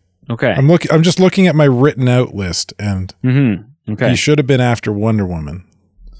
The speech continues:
Speaker 1: Okay.
Speaker 2: So
Speaker 1: I don't
Speaker 2: maybe
Speaker 1: think he was.
Speaker 2: I missed him.
Speaker 1: I think, I think so.
Speaker 2: All right. Anyway, so yeah, John Boyega, you went over him. I think this is our only actual crossover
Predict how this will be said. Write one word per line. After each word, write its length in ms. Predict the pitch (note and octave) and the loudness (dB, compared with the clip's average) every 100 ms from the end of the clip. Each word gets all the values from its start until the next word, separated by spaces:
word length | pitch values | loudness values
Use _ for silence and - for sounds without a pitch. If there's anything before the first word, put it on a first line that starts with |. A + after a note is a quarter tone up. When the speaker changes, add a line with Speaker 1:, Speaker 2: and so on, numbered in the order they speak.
| - | -16
Speaker 1:
Okay. 240 | - A2 F2+ | -8 -6 -4
Speaker 2:
So 160 | - G2+ | -4 -2
Speaker 1:
I 60 | |
don't 100 | G2+ | 0
Speaker 2:
maybe 180 | A#2+ B2 A#2+ | 2 2 2
Speaker 1:
think 80 | A#2+ | 2
he 60 | |
was. 260 | F#2+ A2 G#2 | 0 -2 -2
Speaker 2:
I 40 | |
missed 240 | A#2 - F3+ | -4 -2 -2
him. 200 | G#3+ G#3 _ _ _ _ _ _ | -2 -4 _ _ _ _ _ _
Speaker 1:
I 100 | - | -10
think, 240 | G#2+ G2+ - | -6 -6 -8
I 60 | - | -14
think 200 | - F#2+ | -10 -8
so. 160 | - F2 | -6 -8
Speaker 2:
All 600 | - _ _ _ - F#2 | -10 _ _ _ -10 -8
right. 220 | D2+ C#2 - _ _ _ _ _ _ _ _ _ _ _ _ - C#3 | -6 -10 -18 _ _ _ _ _ _ _ _ _ _ _ _ -10 -2
Anyway, 300 | C3 G2 - | 0 0 0
so 120 | D3 | 2
yeah, 160 | C#3+ | 2
John 340 | F2+ - D3+ D3+ | 0 0 2 4
Boyega, 560 | C#3+ C3 C3 B2+ C3 - | 4 4 4 2 0 -4
you 240 | C3 C3+ C#3+ | -4 0 2
went 140 | C3 | 2
over 160 | B2 B2+ | 2 0
him. 100 | A#2 | -2
I 80 | B2 | -2
think 260 | - C#3+ D3 | 0 0 0
this 120 | D3 | 0
is 120 | B2+ | 2
our 180 | B2 A#2+ | 4 4
only 220 | B2 A#2 | 2 0
actual 500 | G2+ A#2 - B2 A2+ | 0 -4 -2 -2 -4
crossover 960 | - - G#2+ A2 C3+ A#2+ G#2 G#2+ A2 | -4 -4 -2 -2 0 0 0 0 0